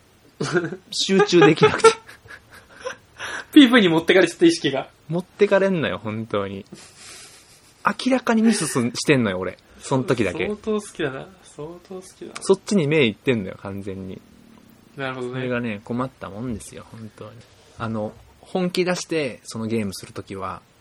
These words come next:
Speaker 2: ピーブイ切るからね、俺。
Speaker 1: <laughs> おたけにね、
Speaker 2: そう。
Speaker 1: 惑わされないようにね。
Speaker 2: そ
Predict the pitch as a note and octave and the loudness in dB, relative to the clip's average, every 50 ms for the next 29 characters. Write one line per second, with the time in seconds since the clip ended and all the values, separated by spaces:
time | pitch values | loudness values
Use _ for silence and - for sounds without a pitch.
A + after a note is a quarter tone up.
0 | _ _ _ _ _ _ _ - C#3 C3+ C3+ C3 A2 - - - G#2+ A2 A2 - | _ _ _ _ _ _ _ -4 -2 -2 -2 -2 -4 -6 -6 -10 -8 -8 -6 -6
1 | - - - F2+ - - - - - _ _ _ _ _ _ _ _ _ _ _ | -8 -10 -12 -18 -20 -20 -20 -20 -20 _ _ _ _ _ _ _ _ _ _ _
2 | - - - - - F#3 D3 F3+ E3 C3+ - - _ - - - - - - - | -20 -20 -16 -12 -10 -10 -10 -10 -14 -14 -16 -18 _ -16 -12 -10 -10 -10 -10 -12
3 | - - - - C#3+ - E3 E3+ - D#3 C#3 C3 B2 B2+ C3 C#3+ - - D3 C3 | -16 -14 -8 -8 -4 -2 -2 2 2 2 2 0 -2 -8 -8 -10 -12 -12 -4 0
4 | C3+ C#3 C#3 D3 D3 D3 - D#3 D3 C#3 C3+ B2 A#2+ A#2+ A#2+ B2 C3 - - _ | 2 4 4 4 4 4 4 2 2 2 0 -2 -4 -4 -6 -8 -10 -12 -16 _
5 | _ _ - B3 _ - - - G#2+ G2+ G2+ | _ _ -20 -20 _ -20 -16 -14 -14 -14 -14